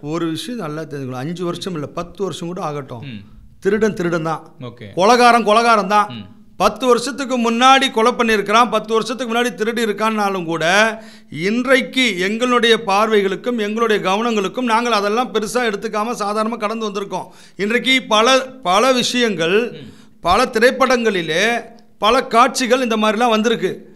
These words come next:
Speaker 2: சரி.
Speaker 1: ஆனால் பல வருஷம் கழித்து எங்களுடைய பார்வைக்கு வரும்பொழுது தான் நாங்கள் என்ன பண்றோம், அதுல இருக்கக்கூடிய உள் வரிகள் எல்லாம் பார்க்குறோம். இப்ப "I am sorry ஐயப்பான்றதல்ல", அதுக்கு உள்ள நீங்க வரிகளுக்குள்ள போய் பார்த்தாக்கா, இப்பதான் நாங்க கேட்க ஆரம்பிச்சோம்.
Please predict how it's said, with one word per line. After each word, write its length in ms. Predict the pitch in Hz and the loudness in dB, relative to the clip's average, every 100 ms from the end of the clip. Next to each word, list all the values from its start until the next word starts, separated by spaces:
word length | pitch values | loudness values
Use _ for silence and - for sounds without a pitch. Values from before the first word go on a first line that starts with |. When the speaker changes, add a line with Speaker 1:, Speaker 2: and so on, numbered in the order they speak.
| - | -20
Speaker 2:
சரி. 220 | - 208 | -2 2
Speaker 1:
ஆனால் 160 | 285 - | 2 2
பல 220 | 240 285 | 2 4
வருஷம் 360 | 262 277 330 | 4 4 2
கழித்து 300 | 262 254 247 | 2 2 0
எங்களுடைய 400 | 269 240 240 214 | -2 0 2 2
பார்வைக்கு 480 | 214 214 269 262 214 | 4 2 4 0 -2
வரும்பொழுது 560 | 196 208 233 214 190 170 | -2 -2 2 2 2 0
தான் 280 | 180 233 240 | 2 2 2
நாங்கள் 260 | 214 214 | 0 0
என்ன 160 | 214 247 | -2 -2
பண்றோம், 440 | 220 185 180 135 - - - | -2 -2 -2 -2 -8 -20 -10
அதுல 260 | 160 220 226 | 0 2 2
இருக்கக்கூடிய 400 | 233 254 233 240 | 0 -4 0 2
உள் 280 | 240 247 254 | 2 2 2
வரிகள் 380 | 208 262 262 | 2 4 4
எல்லாம் 280 | 262 233 254 | 2 0 -2
பார்க்குறோம். 420 | 214 220 214 165 107 - - - _ | -4 -2 -4 -4 -8 -20 -20 -20 _
இப்ப 360 | 151 147 156 208 | -16 -4 0 2
"I 160 | 180 | 4
am 120 | 226 247 | 2 2
sorry 180 | 262 254 | 2 2
ஐயப்பான்றதல்ல", 1040 | 220 247 240 254 247 240 240 254 220 131 - - - | 2 0 0 2 2 2 2 4 4 2 -8 -20 -6
அதுக்கு 300 | 151 196 202 | -2 -2 -2
உள்ள 260 | 233 285 | 0 2
நீங்க 360 | 285 269 240 214 | 2 2 0 0
வரிகளுக்குள்ள 500 | 262 277 262 233 262 | 2 0 0 0 2
போய் 260 | 247 247 240 | 4 2 2
பார்த்தாக்கா, 440 | 220 220 202 220 | -2 0 -2 -2
இப்பதான் 380 | 240 226 262 269 | -4 -2 0 2
நாங்க 160 | 254 | 0
கேட்க 380 | 233 240 262 254 | 0 0 2 2
ஆரம்பிச்சோம். 540 | 247 240 - 214 - | 2 0 -2 -2 -2